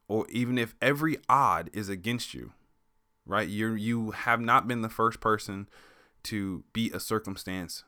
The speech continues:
Make it happen. You can fucking do it. Number three, never close your mind. Your life is like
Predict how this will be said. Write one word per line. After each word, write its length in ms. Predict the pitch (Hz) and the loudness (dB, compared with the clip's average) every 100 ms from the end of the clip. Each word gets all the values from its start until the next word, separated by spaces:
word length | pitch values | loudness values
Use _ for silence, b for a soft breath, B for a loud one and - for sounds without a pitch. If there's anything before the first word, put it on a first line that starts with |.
| _ _ _ 98 | _ _ _ -6
Make 320 | 101 113 113 | -2 -2 -2
it 80 | 98 | -6
happen. 480 | 95 82 80 85 - | -6 -6 -10 -14 -16
You 240 | - 95 107 | -12 -4 -4
can 220 | - 101 | -4 -8
fucking 420 | 90 85 78 82 | -6 -6 -8 -10
do 160 | 85 78 | -8 -10
it. 140 | - _ b b b b b - | -12 _ b b b b b -4
Number 260 | 110 104 | -2 -2
three, 460 | 104 113 120 120 120 b b b b | -2 -2 0 0 -4 b b b b
never 320 | 95 104 104 | -2 0 0
close 320 | 101 107 98 95 | 0 0 0 -2
your 120 | 95 | -4
mind. 320 | 87 67 69 - | -4 -6 -10 -14
Your 300 | - 107 127 | -4 0 4
life 540 | 127 127 123 - - - b b - | 6 6 6 -2 -16 -20 b b -8
is 280 | 104 95 95 | -6 -4 -2
like 380 | 101 98 87 | 0 0 -2